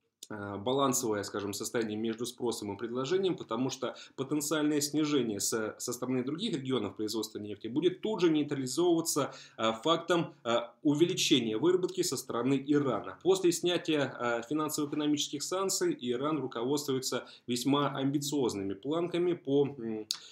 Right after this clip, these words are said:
э, достижению, э, прежних, э, показателей до санкционного уровня свыше четырёх миллионов баррелей в сутки. И, честно признаться, они очень,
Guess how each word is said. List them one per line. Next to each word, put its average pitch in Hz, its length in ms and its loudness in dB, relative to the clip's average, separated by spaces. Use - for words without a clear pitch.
э, 107 100 0
достижению, 131 800 2
э, 117 200 -2
прежних, 127 460 4
э, 110 100 -2
показателей 113 640 -2
до 123 200 0
санкционного 110 520 -4
уровня 170 320 2
свыше 143 340 -2
четырёх 143 380 -4
миллионов 123 560 -2
баррелей 117 340 -4
в - 60 -10
сутки. - 380 -8
И, 160 220 2
честно 165 320 2
признаться, 175 680 0
они 175 420 2
очень, 170 380 4